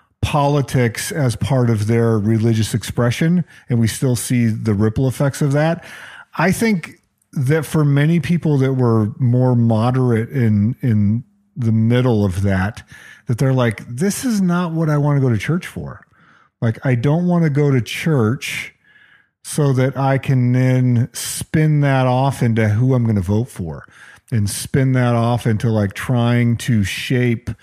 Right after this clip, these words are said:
the politics of my town and of my country based on church. So I think that those people got disenfranchised. Those people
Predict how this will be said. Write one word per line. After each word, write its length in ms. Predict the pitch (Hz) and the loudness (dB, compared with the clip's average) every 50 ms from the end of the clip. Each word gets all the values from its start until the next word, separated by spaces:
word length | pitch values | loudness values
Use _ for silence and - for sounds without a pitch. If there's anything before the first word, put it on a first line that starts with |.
| - - - - - - _ - | -18 -20 -20 -20 -20 -12 _ -4
the 80 | 120 101 | -2 -2
politics 800 | - - - - 131 131 135 143 139 - - 131 113 - - | -2 -2 -2 0 0 2 2 0 0 0 -2 -2 -2 -2 -2
of 60 | 127 | 0
my 160 | 110 110 107 104 | 0 2 0 0
town 400 | - - 127 123 123 123 123 120 | -2 -2 -2 -2 0 0 0 0
and 100 | 113 110 | 0 0
of 80 | 101 | 0
my 160 | 101 101 95 | 0 0 -2
country 640 | 90 - - 147 147 135 - 135 113 104 101 98 95 - - - - - - - - - 113 101 95 98 | -2 -2 -2 -2 -2 -2 0 0 2 2 2 2 0 -2 -6 -14 -20 -20 -20 -18 -10 -8 -6 -4 -2 0
based 440 | 123 120 123 135 127 - - - | 0 2 2 2 0 -2 -4 -4
on 440 | 135 123 117 113 113 107 101 98 110 - - - | -2 0 2 2 2 2 2 0 -2 -6 -10 -16
church. 580 | - - - 202 190 185 156 - - - - - - - - - - - | -10 -4 -2 -2 -2 -2 -4 -6 -10 -10 -12 -12 -14 -20 -20 -20 -20 -14
So 140 | - - 151 | -6 -2 0
I 40 | 147 | 0
think 160 | 165 180 170 | 2 2 2
that 200 | 156 147 127 117 | 2 0 0 0
those 280 | 127 143 160 185 202 180 | 0 2 2 2 0 0
people 520 | - - 190 165 - 170 151 139 135 139 | 0 0 0 0 2 2 2 2 2 0
got 340 | 131 135 131 143 139 135 110 | 0 -2 0 0 0 0 0
disenfranchised. 960 | 113 139 139 - 139 110 - 127 131 147 143 - - 90 82 82 82 80 101 | 0 0 0 0 0 -2 0 2 2 2 0 0 -2 -6 -6 -6 -10 -6 -2
Those 220 | 113 120 131 127 - | 0 2 2 2 0
people 580 | - 156 143 - 156 143 135 127 120 110 - | 0 -2 0 0 0 2 2 2 2 0 -2